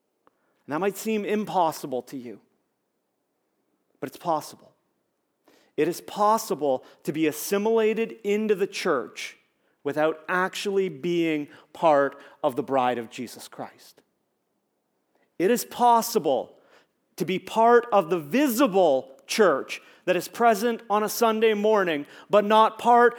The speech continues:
of the invisible church that is seated in glory with Jesus Christ. It's possible, in other words,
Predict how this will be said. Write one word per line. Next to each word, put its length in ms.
of 160
the 200
invisible 800
church 440
that 140
is 120
seated 500
in 260
glory 560
with 200
Jesus 380
Christ. 560
It's 140
possible, 540
in 60
other 220
words, 500